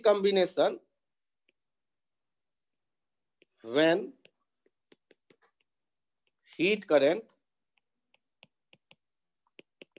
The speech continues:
is same, हीट करंट सेम होगा तभी तो सीरीज कहते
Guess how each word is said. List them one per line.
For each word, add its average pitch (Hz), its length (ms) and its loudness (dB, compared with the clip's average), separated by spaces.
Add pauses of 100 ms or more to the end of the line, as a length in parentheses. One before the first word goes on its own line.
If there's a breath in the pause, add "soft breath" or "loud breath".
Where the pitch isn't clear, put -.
(300)
is 190 240 -4
same, 165 280 -2 (2750)
हीट 196 220 -2
करंट 196 260 0
सेम 202 220 -4
होगा 196 200 2 (100)
तभी 185 160 -2
तो 220 140 2
सीरीज 233 340 -8
कहते 214 280 -2